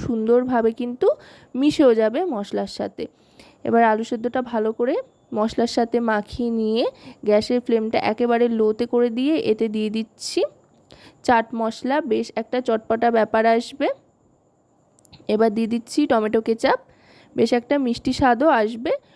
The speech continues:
টক মিষ্টি ঝাল সবটাই কিন্তু এর মধ্যে পাবেন।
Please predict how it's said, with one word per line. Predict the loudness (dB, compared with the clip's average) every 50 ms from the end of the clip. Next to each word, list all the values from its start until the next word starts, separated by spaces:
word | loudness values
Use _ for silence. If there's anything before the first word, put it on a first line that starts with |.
| _ _ _ _
টক | -2 0 0 0 -2 -4
মিষ্টি | -6 -6 -6 -6 -6 -4 -4 -4
ঝাল | -4 -2 -2 0 2 2 0 0 0
সবটাই | 0 0 0 0 0 _ 0 2 2
কিন্তু | 0 -2 -4 0 2
এর | 2 2 2 2 0
মধ্যে | -4 -4 -2 0 0 0 0
পাবেন। | 0 0 0 0 -2 -4